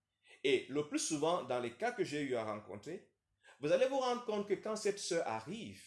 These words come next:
et qu'elle se laisse bien sûr utiliser par Dieu, ce frère qui ne bâtissait rien commence à se réaliser à faire des choses. Et le plus souvent, les membres de la famille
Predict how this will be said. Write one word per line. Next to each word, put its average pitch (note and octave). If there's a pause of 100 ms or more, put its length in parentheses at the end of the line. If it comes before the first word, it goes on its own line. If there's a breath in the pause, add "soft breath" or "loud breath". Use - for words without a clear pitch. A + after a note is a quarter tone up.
(100)
et G#2+
qu'elle D#3+
se C3+
laisse C3+
bien A#2+
sûr B2
utiliser A#2
par G#2+
Dieu, A#2+ (220 loud breath)
ce C#4+
frère G3
qui F3+
ne D3
bâtissait B2+
rien D3
commence F3
à A2+
se -
réaliser A2
à G#2+
faire A2
des F#2+
choses. G2+
Et C3+
le D#3+
plus D4
souvent, C#3 (380 loud breath)
les D#3+
membres D4+
de F3+
la D#3
famille C#3+